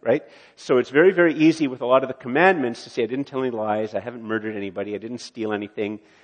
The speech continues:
you know, I didn't bow, bow down to a, you know, a, a statue of a cow and call it my God,"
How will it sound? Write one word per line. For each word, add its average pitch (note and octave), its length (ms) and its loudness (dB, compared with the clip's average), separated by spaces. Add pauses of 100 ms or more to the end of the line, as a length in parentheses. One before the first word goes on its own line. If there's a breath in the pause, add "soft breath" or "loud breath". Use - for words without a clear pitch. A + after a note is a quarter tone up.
(140 soft breath)
you A#2 100 -4
know, A2+ 100 -2
I A2+ 60 2
didn't B2+ 260 0
bow, B2 300 2
bow B2+ 180 4
down B2 380 -4
to A#2+ 180 -4
a, G#2+ 420 0
you A#2 120 -16
know, G#2+ 160 -6
a, G2 200 -4
a - 60 -20
statue - 480 -4
of G2+ 100 -8
a - 60 -18
cow A2 520 -2
and G2+ 200 -10 (100)
call A2 220 -2
it A#2+ 80 -6
my G#2+ 160 -4
God," G2 500 -4